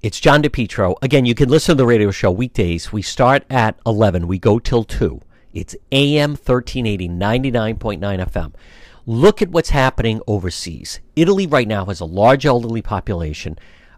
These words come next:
I was just in Italy. Robin knows this. I was just there with Kate in December. And, uh, and, and now, I mean, look at that. Italy, Italy is completely dependent on, on tourism.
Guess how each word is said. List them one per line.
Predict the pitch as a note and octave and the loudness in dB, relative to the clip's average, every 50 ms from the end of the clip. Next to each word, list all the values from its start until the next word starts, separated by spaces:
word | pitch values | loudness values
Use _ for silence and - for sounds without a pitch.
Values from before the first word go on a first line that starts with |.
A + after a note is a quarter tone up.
| _ - | _ -6
I | G#2+ A2+ | -4 -4
was | A2+ A2 F#2+ - | -4 -4 -6 -10
just | - - - - D#3 D#3 D3+ - - | -14 -4 2 4 6 6 6 4 0
in | D#3 C#3+ | -2 0
Italy. | C#3 C#3 C3+ B2 A2 F#2+ | 0 2 2 2 2 0
Robin | F2 F2+ A2+ A#2 B2+ A#2+ B2+ A2+ | 2 4 4 4 4 4 2 0
knows | G2+ F#2 F2 E2 | -2 -2 -4 -4
this. | - F#2 - - | -6 -8 -6 -6
I | G#2 | -6
was | F#2+ G2+ F2+ - | -4 -6 -6 -8
just | - - D3 - - - | -4 -4 -4 -2 -2 -2
there | C#3+ B2+ | -2 -2
with | A2+ A2 - - | -2 -2 -4 -4
Kate | - C3+ D3 C3+ G2+ - - - - _ - _ - - - _ _ - - - - | -4 -2 -2 -2 -2 -4 -10 -18 -20 _ -20 _ -20 -20 -20 _ _ -20 -16 -8 -2
in | A#2 A2 G#2 G#2 G2+ F#2 - | 0 0 0 0 -2 -4 -6
December. | G#2+ G2 - - C#3+ C#3 C#3+ A#2 D#2+ C#2+ - - - _ _ _ _ _ _ - - - _ _ _ | -8 -4 0 2 2 4 2 0 -2 -4 -6 -12 -20 _ _ _ _ _ _ -20 -20 -20 _ _ _
And, | - A#2 A#2+ A#2 A2+ A2 G#2+ G#2+ G2+ G2+ G2 - - - - - - _ _ - - - | 0 2 4 4 4 4 4 2 2 0 -4 -6 -8 -10 -10 -16 -20 _ _ -20 -8 -4
uh, | - A2 G#2+ G#2+ G#2 G#2+ G#2+ - - | 0 2 4 4 4 2 2 0 -4
and, | - A#2+ B2+ - - | -4 -4 -4 -2 -2
and | B2+ A#2+ A#2 A#2 | -2 -2 0 2
now, | A#2+ C3 D#3+ G3 F#3 C#3+ G#2+ G2 F2+ - - | 2 4 4 4 4 4 4 2 0 -2 -4
I | B2 | -2
mean, | B2 C3+ B2+ B2 | -2 -2 0 2
look | C#3+ E3 - F#3 | 2 2 2 0
at | - | -2
that. | A#2+ F#2 E2+ - - | -2 -2 -4 -2 0
Italy, | D#3+ F3+ G#3 B3+ G3 D3+ A#2 A2 A2+ - - - - _ - - - | 0 2 4 4 2 2 2 0 -4 -6 -12 -20 -20 _ -14 -2 0
Italy | D#3 G3+ A#3+ B3 E3+ C3 A#2+ B2+ - - - | 2 2 2 2 0 0 -2 -4 -6 -6 -6
is | B2+ A#2 - - - - - | -6 -6 -6 -8 -14 -6 -4
completely | - C3 B2+ - - - F#3+ F#3+ F#3 G3 F#3+ | -4 -4 -2 -2 0 0 0 0 0 -4 -4
dependent | D#3 - C#3 - - D#3+ F3 F#3+ F#3 A#2 F3+ - - - - _ _ - - _ _ _ - - _ _ _ _ | -2 -2 0 0 0 0 0 0 -2 -2 -4 -6 -8 -16 -20 _ _ -20 -20 _ _ _ -20 -20 _ _ _ _
on, | - C3 B2+ B2 B2 B2+ C3 C3 C3 C3+ C3+ C3 - - _ _ _ _ _ _ _ _ _ _ _ - | 2 2 4 4 2 2 0 0 -2 -4 -6 -10 -14 -20 _ _ _ _ _ _ _ _ _ _ _ 0
on | B2+ C3 | 2 2
tourism. | A#2 - B2+ F#3 A3+ B3+ F#3+ - - - - | 2 4 6 6 6 6 4 2 -4 -10 -14